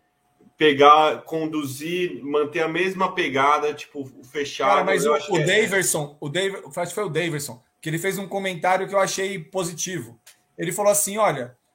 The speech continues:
Speaker 2: se o Abel fosse sair, eu acho que ele já teria falado com a gente, porque ele não vai sair do nada."
Speaker 1: <laughs>
Speaker 2: E ele não falou com a gente.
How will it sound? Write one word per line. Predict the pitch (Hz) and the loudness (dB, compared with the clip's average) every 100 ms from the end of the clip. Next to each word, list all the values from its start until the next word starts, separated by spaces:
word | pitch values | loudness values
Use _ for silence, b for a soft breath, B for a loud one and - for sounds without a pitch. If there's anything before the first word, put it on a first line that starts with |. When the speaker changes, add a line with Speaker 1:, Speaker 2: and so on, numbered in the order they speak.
| _ | _
Speaker 2:
se | - 220 | -6 2
o | |
Abel | 214 175 180 233 | 4 4 4 2
fosse | 254 233 185 | 2 -2 -2
sair, | - 160 165 220 - | 0 0 0 -4 -8
eu | 165 180 | 0 2
acho | 190 | 2
que | - | -2
ele | 202 | -2
já | 170 202 | 0 0
teria | 214 208 220 | 0 -2 -2
falado | 247 220 226 | 0 0 0
com | - | -2
a | 339 | -4
gente, | 254 196 180 - | -2 -4 -6 -10
porque | 151 185 | -8 -8
ele | |
não | 233 | -4
vai | 262 | -2
sair | 196 196 185 | 0 2 0
do | 170 | 0
nada." | 160 139 127 123 - _ _ _ _ _ | -2 -2 -4 -14 -20 _ _ _ _ _
Speaker 1:
<laughs> | 127 131 127 160 147 - | -16 -14 -10 -6 -6 -2
Speaker 2:
E | 165 | -2
ele | 190 | -2
não | 202 | -2
falou | - 330 311 233 | 0 2 6 6
com | 226 | 6
a | |
gente. | 175 151 131 - - | 2 2 -2 -8 -16